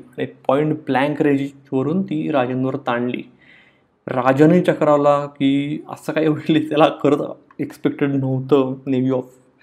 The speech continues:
नेव्ही वेशातल्या कोणीतरी येऊन असं ते थेट आपल्यावर गन रोखेल. पण पोलिसांनी किंवा त्यांनी काही करण्याच्या आत त्यानं तीन गोळ्या झाडल्या आणि त्या तिन्ही गोळ्या ह्या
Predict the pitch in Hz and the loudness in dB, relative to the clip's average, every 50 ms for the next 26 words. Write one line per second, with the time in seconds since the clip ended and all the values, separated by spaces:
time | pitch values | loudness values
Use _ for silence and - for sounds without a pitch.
0 | _ - _ _ _ _ _ - 139 139 143 139 151 160 160 160 151 139 135 135 | _ -20 _ _ _ _ _ -4 -4 -2 0 0 0 0 0 -2 0 0 0 2
1 | 139 131 131 131 131 131 135 131 135 135 131 143 135 135 127 127 131 131 135 135 | 2 0 0 0 -2 -2 0 0 0 0 0 0 0 0 2 2 2 2 2 0
2 | 139 127 - 135 131 131 127 - - - _ _ _ - 139 131 127 131 123 - | -2 -2 -4 -4 -2 -4 -4 -6 -8 -20 _ _ _ -2 -2 0 0 0 0 0
3 | 131 131 135 131 - - - - - 139 127 135 135 139 143 139 135 - - 135 | 0 0 0 -2 -4 -6 -14 -12 -4 2 2 2 4 4 2 2 2 0 -2 -4
4 | 156 160 - - - _ _ _ _ _ _ _ - 131 127 131 - - - _ | -4 -4 -8 -14 -20 _ _ _ _ _ _ _ -4 -4 -4 -4 -8 -16 -20 _
5 | _ _ - 135 135 139 151 156 165 160 156 160 165 160 170 156 156 156 156 156 | _ _ -2 0 2 4 4 4 4 4 2 2 2 2 2 2 2 2 2 0
6 | 151 147 - 143 135 131 135 131 131 151 151 - - - 135 143 151 - - - | 0 0 0 -2 -2 -2 -2 -4 -6 -8 -10 -8 -6 -4 -4 -4 -4 -6 -10 -20
7 | _ _ _ _ _ - 127 123 127 131 131 131 - - 165 165 160 156 156 156 | _ _ _ _ _ -4 -4 -2 -2 -4 -6 -8 -4 -2 0 0 2 4 4 4
8 | 151 139 139 131 120 120 120 117 - - - _ _ _ _ _ _ _ _ _ | 4 4 2 2 0 0 0 -2 -2 -6 -16 _ _ _ _ _ _ _ _ _
9 | _ - 127 123 120 127 123 - - 160 135 123 127 143 165 170 160 156 147 143 | _ -6 -4 0 0 0 0 -2 -4 -4 -4 -4 -2 -2 -2 0 2 2 2 2
10 | 143 143 143 147 - - - _ - 139 131 127 123 123 127 151 | 0 -2 -2 -4 -6 -10 -18 _ -6 -2 -2 0 0 0 -2 -4